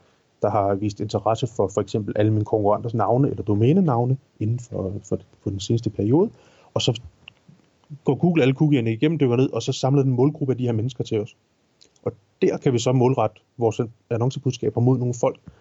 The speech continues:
som vi ved allerede har vist interesse for noget, som vores konkurrenter laver.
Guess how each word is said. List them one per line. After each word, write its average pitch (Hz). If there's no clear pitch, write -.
som 113
vi 110
ved 143
allerede 123
har 123
vist 104
interesse 104
for -
noget, 110
som 92
vores 98
konkurrenter 135
laver. 160